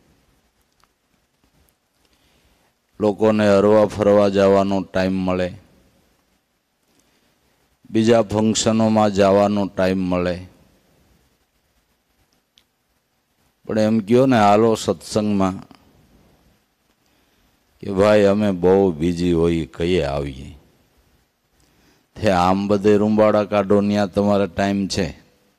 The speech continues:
પણ સત્સંગમાં જવાની વાત આવે ત્યાં માણાને ગમે નહીં. પણ ખરેખર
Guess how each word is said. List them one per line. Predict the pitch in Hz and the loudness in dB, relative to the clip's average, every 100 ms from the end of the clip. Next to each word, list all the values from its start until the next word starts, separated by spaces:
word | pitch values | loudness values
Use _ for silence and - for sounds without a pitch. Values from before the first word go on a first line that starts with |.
| _ _ _ _ _ _ _ _ _ _ _ _ _ _ _ _ | _ _ _ _ _ _ _ _ _ _ _ _ _ _ _ _
પણ | - | -12
સત્સંગમાં | 87 - 92 - - 120 120 113 107 | -8 -4 -4 -4 0 2 4 2 4
જવાની | 107 110 113 110 | 4 4 2 0
વાત | 107 107 104 | 2 2 2
આવે | 107 107 104 | 2 4 2
ત્યાં | 85 101 98 | 0 -2 0
માણાને | 98 101 95 92 | -2 -2 -2 -2
ગમે | 85 90 95 98 104 _ _ _ _ _ _ _ _ _ _ - | -2 -2 -2 -6 -12 _ _ _ _ _ _ _ _ _ _ -8
નહીં. | 107 87 71 - _ _ _ _ _ _ _ _ _ _ _ _ _ _ _ _ _ _ _ _ _ _ _ _ _ _ _ _ _ | -6 -6 -8 -16 _ _ _ _ _ _ _ _ _ _ _ _ _ _ _ _ _ _ _ _ _ _ _ _ _ _ _ _ _
પણ | 101 98 | -10 -8
ખરેખર | - 110 113 110 113 110 | -4 0 0 0 0 0